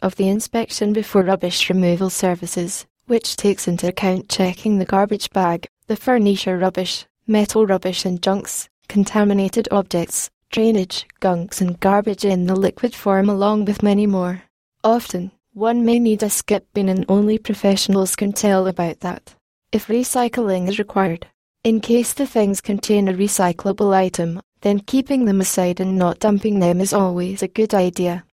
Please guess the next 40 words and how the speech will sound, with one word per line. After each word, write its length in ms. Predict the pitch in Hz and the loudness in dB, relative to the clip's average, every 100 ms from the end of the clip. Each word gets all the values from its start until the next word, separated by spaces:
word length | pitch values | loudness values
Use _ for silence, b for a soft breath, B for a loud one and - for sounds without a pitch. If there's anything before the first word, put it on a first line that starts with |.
| _ _ | _ _
Here 300 | - 240 254 | -4 2 2
is 200 | 254 - | 2 -2
where 240 | 196 208 | 2 2
professionals 800 | 240 - 208 202 196 202 190 180 | 2 -2 -2 0 0 -2 -2 -4
give 260 | - 196 196 | -2 -2 0
an 140 | 202 | 2
extra 360 | 196 214 - 202 | 2 0 -4 -4
piece 280 | 202 226 - | -2 -2 -2
of 100 | 233 | -4
advice 480 | 240 226 196 185 196 | -2 2 0 0 -2
in 100 | 202 | -2
terms 420 | - 180 180 185 | 2 2 0 -4
of 100 | 196 | -4
separating 680 | - 180 - 185 180 185 175 | -2 -2 0 0 0 -2 -2
the 80 | |
disposable 760 | 170 190 - 208 190 180 180 175 | -2 -2 0 0 0 0 -2 -4
from 240 | - 185 | -2 0
the 80 | 175 | 0
recyclable. 960 | 180 185 - 180 170 190 180 175 180 - _ _ _ - | -2 -2 0 0 0 -4 -4 -6 -6 -14 _ _ _ -4
But, 240 | - - _ _ | -4 -4 _ _
few 340 | - - 240 | -20 -6 -2
recyclable 760 | 240 233 190 185 - 226 202 | -2 0 0 -2 -4 -2 2
items 480 | 190 180 180 180 175 | 4 2 0 -2 -2
cannot 360 | - 220 220 233 | 0 2 2 2
be 100 | 214 | 0
recycled 720 | 226 214 185 175 - 208 208 202 | -2 -2 -2 -2 0 -2 0 -4
if 180 | 196 | -2
they 100 | - | -2
have 220 | 185 190 - | -2 -2 0
already 480 | 202 214 226 247 | 2 2 2 2
gained 360 | 233 214 233 233 | 2 2 2 2
disposable 600 | 233 - 208 185 180 190 | -2 0 0 0 0 -4
qualities 640 | - 202 202 185 - 190 | -2 0 2 2 0 -4
due 200 | - 196 | 0 0
to 100 | 196 | 0
contamination 880 | - 196 - 208 214 214 190 - 196 | -2 -4 0 0 2 2 2 0 0
in 160 | 202 196 | 2 2
what 200 | 226 - | 0 0
one 300 | 208 202 202 | 0 2 2
knows 300 | 175 165 | 2 0